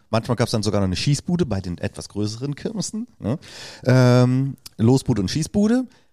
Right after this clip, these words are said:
und dann noch so ein Fahrgeschäft. Und bei der Losbude gab es immer unterschiedliche Konzepte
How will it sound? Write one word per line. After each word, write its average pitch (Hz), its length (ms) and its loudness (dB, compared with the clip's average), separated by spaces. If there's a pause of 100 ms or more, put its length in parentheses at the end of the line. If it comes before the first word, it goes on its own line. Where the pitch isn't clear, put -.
(120)
und 131 160 0
dann 123 80 4
noch 127 120 2
so - 100 -2
ein 98 160 0
Fahrgeschäft. - 580 -10 (360)
Und 131 640 4
bei 123 100 2
der 123 140 4
Losbude 135 840 2 (500)
gab 131 160 0
es 160 140 2
immer 156 180 2
unterschiedliche 170 560 0 (140)
Konzepte 185 840 0